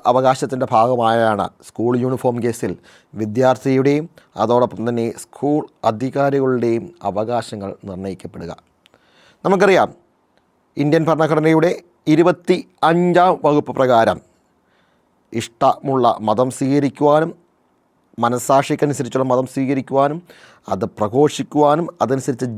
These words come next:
ജീവിക്കുവാനായിട്ടുമുള്ള അവകാശങ്ങൾ ഇന്ത്യയിൽ നൽകിയിട്ടുണ്ട്.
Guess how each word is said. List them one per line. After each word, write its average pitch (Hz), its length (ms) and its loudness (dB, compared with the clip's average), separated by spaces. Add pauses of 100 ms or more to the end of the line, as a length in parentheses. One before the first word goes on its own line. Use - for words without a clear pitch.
ജീവിക്കുവാനായിട്ടുമുള്ള 151 1080 -2 (360)
അവകാശങ്ങൾ 120 680 -4 (300)
ഇന്ത്യയിൽ 101 300 -8 (400)
നൽകിയിട്ടുണ്ട്. 95 500 -12